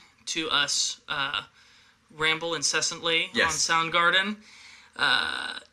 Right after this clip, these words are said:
Speaker 1: and we'll have another episode available for you guys next Monday at nine A M. We are looking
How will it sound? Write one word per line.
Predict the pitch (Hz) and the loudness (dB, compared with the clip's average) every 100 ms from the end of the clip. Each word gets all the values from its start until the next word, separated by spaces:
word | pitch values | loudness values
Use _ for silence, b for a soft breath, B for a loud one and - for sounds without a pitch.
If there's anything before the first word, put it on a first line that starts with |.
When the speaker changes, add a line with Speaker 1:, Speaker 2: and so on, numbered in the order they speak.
| - | 0
Speaker 1:
and | 170 160 160 156 156 156 | 2 4 4 2 0 -2
we'll | 156 160 | -2 0
have | 165 | 0
another | 156 160 208 202 | 2 4 4 4
episode | 190 196 190 185 | 2 2 2 0
available | 165 147 175 180 185 | -2 0 2 2 0
for | 180 | -2
you | 175 170 | 0 2
guys | 170 165 147 | 4 2 2
next | 156 180 - | 2 2 0
Monday | 170 170 175 175 175 175 180 - - | -2 -2 0 2 2 2 -4 -16 -8
at | 147 - | -6 -6
nine | 147 156 160 | -2 -2 -2
A | 156 156 | -2 0
M. | 160 175 175 151 | -2 -4 -14 -14
We | 147 139 139 | -8 -6 -4
are | - 135 131 131 127 - | -2 -2 -2 -2 -4 -8
looking | - 156 160 147 147 147 147 | -8 -8 -10 -10 -10 -14 -18